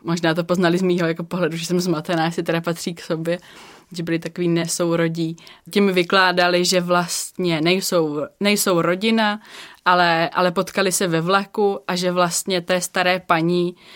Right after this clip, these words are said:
eh, bylo líto toho černocha, protože viděla, že taky jako se potřebuje zachránit před tou válkou, že to byl nějaký jako vlastně zahraniční student,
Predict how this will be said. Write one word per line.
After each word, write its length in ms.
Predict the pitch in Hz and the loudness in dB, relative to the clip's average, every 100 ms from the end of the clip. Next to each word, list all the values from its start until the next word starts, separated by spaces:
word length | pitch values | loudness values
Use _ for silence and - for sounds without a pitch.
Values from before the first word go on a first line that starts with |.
| - - _ - | -20 -20 _ -8
eh, 40 | 180 160 156 | -4 -4 -4
bylo 420 | 160 185 190 190 | 2 4 4 4
líto 340 | 180 170 190 | 2 0 -2
toho 260 | 185 190 190 | -2 -4 -4
černocha, 920 | - 170 175 180 180 - 180 202 226 254 _ | 0 0 2 2 0 -2 -2 -2 -6 -16 _
protože 380 | - 185 190 185 | -2 -2 -2 -4
viděla, 720 | 175 185 175 185 175 175 170 | -4 -4 -2 2 4 4 2
že 160 | 180 185 | 0 -2
taky 260 | 170 - 202 | -4 -2 -2
jako 280 | 202 214 - | -2 -4 -6
se 140 | - | -6
potřebuje 440 | 202 190 - 190 190 | -4 -2 0 0 -2
zachránit 360 | 190 - 185 | -2 -2 -2
před 180 | 180 180 | -2 -4
tou 140 | 185 180 | -2 0
válkou, 340 | 175 175 175 | 0 0 -6
že 100 | 175 | -6
to 120 | 170 | -4
byl 160 | 170 170 | -2 -2
nějaký 480 | 165 160 165 180 170 | -2 -4 -8 -6 -6
jako 460 | 165 - 156 147 - | -6 -8 -8 -8 -10
vlastně 360 | 175 170 180 165 | -10 -8 -6 -4
zahraniční 680 | 165 170 175 175 - 185 | -2 -2 -2 -4 -4 -6
student, 600 | 175 - 160 175 180 - | -6 -6 -4 -2 -2 -6